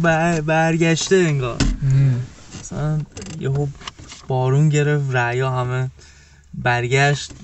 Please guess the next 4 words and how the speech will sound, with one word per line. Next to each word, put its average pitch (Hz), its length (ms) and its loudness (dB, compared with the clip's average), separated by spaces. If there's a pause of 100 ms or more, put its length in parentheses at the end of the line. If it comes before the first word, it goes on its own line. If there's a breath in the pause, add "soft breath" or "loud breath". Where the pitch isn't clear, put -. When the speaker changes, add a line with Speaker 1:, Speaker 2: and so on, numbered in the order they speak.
(240)
Speaker 1:
من 202 140 2
نمی‌دونم 214 600 2 (360)
دقیقاً، 156 600 2 (580 soft breath)
اه، - 420 -10